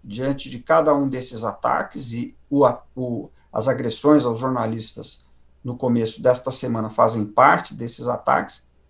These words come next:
precisam ser contestadas pelas organizações da sociedade civil,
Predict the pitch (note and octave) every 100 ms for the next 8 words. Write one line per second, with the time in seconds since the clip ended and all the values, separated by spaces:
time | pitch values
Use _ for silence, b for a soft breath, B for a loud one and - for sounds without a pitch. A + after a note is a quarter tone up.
0 | _ - A#2+ F3+ F#3 F3 - C3+ B2+ F3
1 | F3 D#3+ - - E3 G3 F#3+ - - D#3
2 | D3+ D3 C#3 C3 B2 B2 B2+ A#2 A2 A2+
3 | A2+ G#2+ A2 - - G#2 B2+ A3+